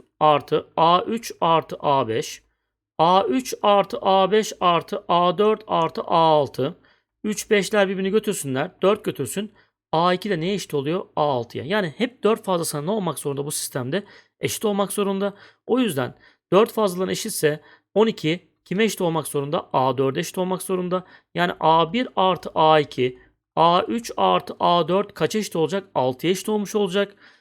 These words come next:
Yani ben bu sistemi yazdığımda A bir artı A iki, A üç artı A dört, sonra A beş artı A altı yerine gene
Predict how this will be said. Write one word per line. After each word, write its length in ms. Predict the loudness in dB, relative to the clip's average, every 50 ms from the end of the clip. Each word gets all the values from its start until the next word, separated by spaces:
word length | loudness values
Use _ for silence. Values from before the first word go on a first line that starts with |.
| _ _
Yani 280 | 2 4 4 4 4 2
ben 200 | 0 0 -2 -2
bu 120 | -6 -6 -6
sistemi 400 | -4 -4 -4 -4 -2 -2 0 0
yazdığımda 500 | 0 2 0 0 0 -4 -4 -4 -4 -2
A 220 | 0 0 0 0
bir 80 | 0 2
artı 300 | 2 2 2 0 -2 -2
A 160 | -2 -2 -4
iki, 260 | -4 -6 -8 -10 -8 -4
A 260 | -2 0 2 2 2
üç 180 | 0 -2 -2 -2
artı 280 | -2 -2 -2 -4 -8 -8
A 300 | -6 -4 -4 -4 -4 -4
dört, 240 | -4 -4 -4 -4 -8 _ -20 _ _ _ _ _ _ _
sonra 320 | -4 -2 0 2 0 0 2 4
A 300 | 6 6 8 6 6 4
beş 200 | 2 0 0 -2 -2
artı 320 | 0 2 2 0 0 -4 -2
A 100 | 2 2
altı 360 | 4 4 4 2 0 -2 0
yerine 400 | 0 0 0 0 0 -2 -2 -4 -6 -14 -20 _ _ _
gene 340 | 0 2 2 2 2 0